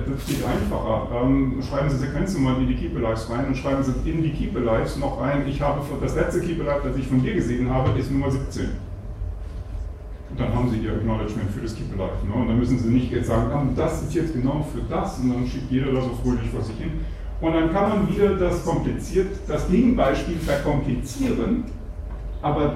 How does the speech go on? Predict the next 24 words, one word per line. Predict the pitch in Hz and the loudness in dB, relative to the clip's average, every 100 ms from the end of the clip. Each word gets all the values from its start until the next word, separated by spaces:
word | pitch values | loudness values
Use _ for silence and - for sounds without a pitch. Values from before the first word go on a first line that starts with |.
| - | -2
die | 147 - | -2 0
Idee | - 151 226 | 0 2 2
dieser | 190 175 | 2 2
Gegenbeispiele | 151 151 147 143 139 139 131 | 4 2 2 0 0 0 -2
ist | 117 135 | -2 -2
immer | 135 120 | -2 -4
die | |
gleiche. | 113 95 - - - - - - - 120 | -4 -6 -8 -10 -10 -10 -10 -10 -8 -4
Man, | 123 123 | -4 0
man, | 139 147 | 2 4
man | 143 143 | 4 6
sucht | - - | 4 2
sich | - | 0
eine | 139 | 0
Folge | 123 - 208 226 | 2 2 2 2
von | - 285 | 0 -2
Paketverlust. | - - 147 185 - | -2 -2 -2 0 0
Wenn | - | 0
ich | - | -2
das, | 123 123 | -4 -2
das, | 139 151 - | -4 -4 -4
das | 123 | -6
und | - | -6
das | - | -6